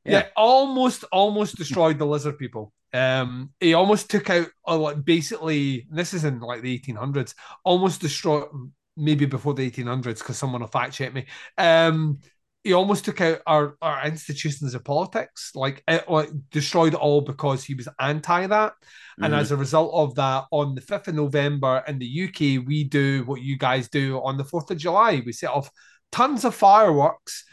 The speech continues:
Speaker 1: um, but we also have a bonfire, and on that bonfire, you burn the effigy of Guy Fawkes.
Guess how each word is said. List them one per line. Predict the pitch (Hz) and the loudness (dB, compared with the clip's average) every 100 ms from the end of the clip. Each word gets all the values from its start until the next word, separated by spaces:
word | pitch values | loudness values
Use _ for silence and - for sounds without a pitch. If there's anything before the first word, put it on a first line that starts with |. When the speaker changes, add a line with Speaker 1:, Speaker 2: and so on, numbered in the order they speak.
| _ _ - | _ _ -2
Speaker 1:
um, | 151 139 135 | 0 2 0
but | 147 151 | 0 2
we | 151 | 4
also | 156 147 160 | 2 0 -4
have | 139 143 | -4 -4
a | 123 | -4
bonfire, | 139 131 156 156 139 127 123 | -2 -2 -2 -2 0 0 -2
and | 127 143 | -6 -6
on | 139 | -6
that | 123 | -6
bonfire, | 117 135 139 135 123 | -2 -4 0 -2 -2
you | 123 127 | -4 -6
burn | 120 135 139 139 | 0 2 2 -2
the | 120 123 | -2 -4
effigy | 127 143 - 120 117 - | -4 -6 -4 -6 -6 -8
of | 123 113 113 120 | -8 -8 -10 -10
Guy | 113 | -8
Fawkes. | 120 220 - - | -4 -4 -4 -10